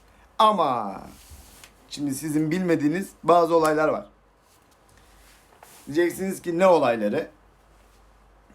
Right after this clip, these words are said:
Ben Allah'ıma şükürler olsun, işinde, gücünde, tek amacı sosyal medyada yükselip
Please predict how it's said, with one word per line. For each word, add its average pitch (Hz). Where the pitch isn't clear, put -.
Ben 185
Allah'ıma 180
şükürler 175
olsun, 151
işinde, 151
gücünde, 139
tek 220
amacı 151
sosyal 156
medyada 135
yükselip 156